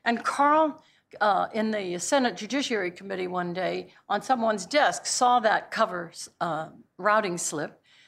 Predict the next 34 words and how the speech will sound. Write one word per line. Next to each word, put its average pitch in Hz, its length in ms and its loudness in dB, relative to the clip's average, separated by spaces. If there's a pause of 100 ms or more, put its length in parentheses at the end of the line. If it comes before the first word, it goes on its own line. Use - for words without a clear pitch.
(120)
and 220 100 -14
thought, 220 320 -8
"That's 254 160 -8
a 196 40 -14
strange 190 460 -10
term. 180 480 -6 (400)
Um, 208 720 2
I 202 100 -8
wonder 254 320 0
what 233 220 -2
that 220 220 2
is." 240 460 0 (680)
And 208 420 2 (100)
because 269 500 0
Carl 285 400 4
did 220 300 0
that, 175 460 0
<laughs> - 100 -20
the 202 100 0
next 208 560 -2
building 208 480 2
block 160 520 0
in 190 260 -4
the 175 220 -6 (320)
ultimate 208 540 0 (320)
discoveries 175 640 0
that - 120 -10
were 180 80 -12
made 180 320 -6
during 175 260 -8
the 175 100 -12
Church 220 340 -4
Committee, 160 400 -14 (560)
uh, 196 280 0